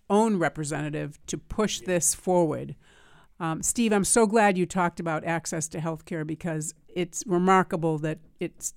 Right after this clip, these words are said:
taking more than twenty years to get something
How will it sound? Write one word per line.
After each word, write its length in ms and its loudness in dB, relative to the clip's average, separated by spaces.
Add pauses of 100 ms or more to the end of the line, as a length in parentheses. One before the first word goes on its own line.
(320)
taking 680 -2 (120)
more 320 8
than 160 4
twenty 280 2
years 340 0
to 80 -8
get 180 -4
something 460 -2